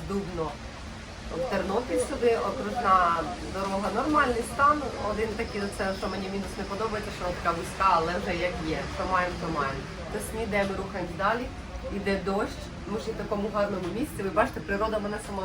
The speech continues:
шукає. Біля такого красивого парку. Так вже бачимо, люди бігають.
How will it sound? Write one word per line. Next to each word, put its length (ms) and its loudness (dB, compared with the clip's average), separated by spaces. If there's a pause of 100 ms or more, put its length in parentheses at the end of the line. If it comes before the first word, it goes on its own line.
(120)
шукає. 380 -4 (540)
Біля 160 -4
такого 240 -4
красивого 500 -4 (120)
парку. 460 -4 (1700)
Так 180 -4
вже 120 0
бачимо, 360 0
люди 300 -4
бігають. 520 -6